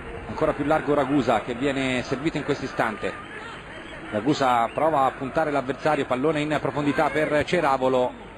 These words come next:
si difende bene sia Cepitelli che Dos Santos, pallone spedito in fallo laterale. La rimessa in gioco dunque per la Ternana,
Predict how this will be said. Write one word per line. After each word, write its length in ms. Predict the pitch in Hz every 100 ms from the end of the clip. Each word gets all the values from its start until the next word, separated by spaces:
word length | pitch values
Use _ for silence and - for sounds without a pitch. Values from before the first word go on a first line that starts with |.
| - -
si 120 | -
difende 380 | 120 180 180 156
bene 320 | 139 143 131
sia 160 | - 180
Cepitelli 640 | 160 - 147 151 135 127
che 260 | 165 151 143
Dos 160 | 185
Santos, 440 | - 139 120 120 -
pallone 320 | 120 147 165
spedito 640 | - - 151 185 - 135 - - - - - - - - - - - - - - -
in 120 | - 127
fallo 300 | 165 156 143
laterale. 500 | 143 185 113 98 98 - - - - - -
La 80 | -
rimessa 300 | 107 160 -
in 60 | 139
gioco 240 | 151 143
dunque 240 | 156 143
per 200 | 131 151
la 440 | 143 139 131 127 120
Ternana, 500 | 180 143 139 123 117